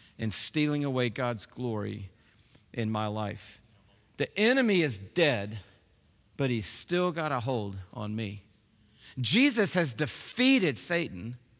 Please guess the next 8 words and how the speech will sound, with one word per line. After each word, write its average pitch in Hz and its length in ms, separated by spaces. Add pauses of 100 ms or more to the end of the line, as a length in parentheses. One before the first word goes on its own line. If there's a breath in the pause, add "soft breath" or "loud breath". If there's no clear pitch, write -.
(1200 soft breath)
but 151 120
in 147 120
the 127 100
same 196 720 (100)
breath, 131 540
Satan 139 600
is 110 160
still 120 680